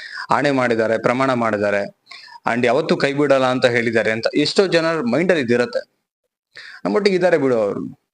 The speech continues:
ಆ, ಮಾತ್ ಕೊಟ್ಟಿದಾರಲ್ಲ, ಜೊತೆಗೆ ಯಾವತ್ತೂ ಇರ್ತೀವಿ ಅಂತ ಹೇಳಿ. ನೋಡಿ, ಏನಾಗತ್ತೆ, ಯಾರೆಲ್ಲ ನಿಮ್ ಜೊತೆಗಿದ್ದಾರೆ, so ಅದು ಖುಷಿ ಪಡಿ ಅಷ್ಟೇನೆ. ಆದ್ರೆ ಭ್ರಮೆನಲ್ಲಿ ಬದುಕೋದು ತುಂಬಾ ಕಷ್ಟ ಆಗತ್ತೆ.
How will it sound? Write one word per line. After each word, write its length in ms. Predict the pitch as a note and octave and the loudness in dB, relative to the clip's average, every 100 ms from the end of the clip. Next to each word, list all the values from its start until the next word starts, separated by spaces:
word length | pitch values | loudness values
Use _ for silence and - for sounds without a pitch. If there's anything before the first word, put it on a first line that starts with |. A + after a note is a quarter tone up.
| - - | -12 -6
ಆ, 240 | - - | -4 0
ಮಾತ್ 260 | D#3 G3+ G3+ | 2 2 2
ಕೊಟ್ಟಿದಾರಲ್ಲ, 560 | C#3+ A#2 G2+ G2+ F#2 | 2 2 0 0 -2
ಜೊತೆಗೆ 340 | A2+ C3+ D3 A#2 | -2 0 0 2
ಯಾವತ್ತೂ 280 | B2 C3+ | 0 0
ಇರ್ತೀವಿ 380 | A#2+ A2+ - A#2+ | 0 0 -2 -2
ಅಂತ 160 | G2 G2 | -2 -4
ಹೇಳಿ. 280 | G2+ F#2+ - _ _ _ - - - D3+ | -4 -6 -8 _ _ _ -20 -18 -4 0
ನೋಡಿ, 480 | G3 F#3 A#3 D#3 A#2 - - | 2 2 0 -2 -4 -8 -4
ಏನಾಗತ್ತೆ, 840 | C#3+ F#3 F#3 C#3+ A#2+ A#2 F3 G#3 - _ _ _ _ - | 0 2 2 0 0 0 -2 -8 -14 _ _ _ _ -4
ಯಾರೆಲ್ಲ 300 | A#2+ E3+ F#3+ | 0 0 0
ನಿಮ್ 160 | E3+ D3+ | 0 -2
ಜೊತೆಗಿದ್ದಾರೆ, 580 | C#3 E3 C#3 B2 A#2 C#3+ | 0 0 2 0 2 0
so 180 | - | 2
ಅದು 160 | E3+ D3+ | 0 0
ಖುಷಿ 240 | E3+ - | 0 0
ಪಡಿ 260 | F#3+ C#3+ A2+ | 2 2 2
ಅಷ್ಟೇನೆ. 340 | A2 - A2+ | -2 -2 -4
ಆದ್ರೆ 300 | G2 D3+ F3 | -2 0 0
ಭ್ರಮೆನಲ್ಲಿ 480 | C#3+ C#3 E3 F#3+ F#3+ | 0 0 0 0 0
ಬದುಕೋದು 360 | C3 B2+ C3 C#3 | 0 0 0 2
ತುಂಬಾ 240 | B2 B2 | 2 2
ಕಷ್ಟ 300 | A#2 A2 - | 0 -2 0
ಆಗತ್ತೆ. 460 | A#2 G#2 - - | 0 0 -4 -8